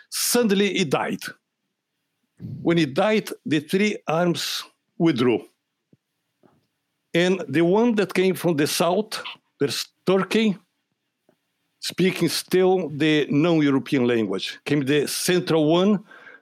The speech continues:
then Hungary, the North, Latvia, Latvia, Finland, also non-European.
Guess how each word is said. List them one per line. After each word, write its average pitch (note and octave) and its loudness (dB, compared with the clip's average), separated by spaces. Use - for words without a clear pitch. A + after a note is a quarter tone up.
then D#3+ 0
Hungary, B2+ 0
the D#3 2
North, F3 0
Latvia, - -4
Latvia, D3+ -2
Finland, D3+ 0
also C#3 -2
non-European. A#2+ 0